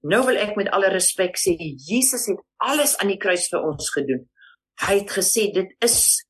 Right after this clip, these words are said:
klaar, dit is volbring." En hy het sy asem uitgeblaas. Dis volbring, hy het alles gedoen.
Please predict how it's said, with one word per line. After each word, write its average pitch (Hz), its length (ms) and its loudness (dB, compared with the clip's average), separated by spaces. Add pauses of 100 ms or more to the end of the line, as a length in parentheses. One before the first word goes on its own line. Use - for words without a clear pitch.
klaar, 196 440 0
dit 175 200 -2
is - 320 -2
volbring." 180 760 2 (380)
En 185 60 -8
hy 196 40 -2
het 180 100 -2
sy 208 160 -2
asem 233 360 -2
uitgeblaas. 147 680 -2 (220)
Dis - 180 4
volbring, 208 580 0
hy 175 80 -2
het - 120 -10 (140)
alles 311 460 2
gedoen. 185 680 -2